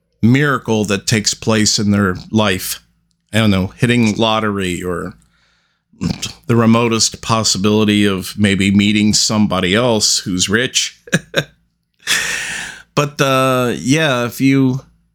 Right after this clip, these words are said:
if you're not born into it, or at least you have some sort of connections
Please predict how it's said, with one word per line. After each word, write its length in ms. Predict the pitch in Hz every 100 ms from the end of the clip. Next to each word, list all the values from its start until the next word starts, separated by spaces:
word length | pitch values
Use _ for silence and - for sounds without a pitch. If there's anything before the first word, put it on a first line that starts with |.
| -
if 220 | 120 -
you're 100 | 127
not 400 | 120 131 139 - -
born 480 | 120 120 131 139 127
into 500 | 143 180 - 104 110
it, 240 | 117 - _ _ _ _ _ _ _ _ _ _ _ _ -
or 120 | 120
at 80 | 113
least 340 | 123 135 -
you 120 | 123 113
have 280 | 120 117
some 220 | 117 120 127
sort 280 | - 113
of 100 | 98
connections 1120 | - 117 107 120 160 - - 117 107 101 -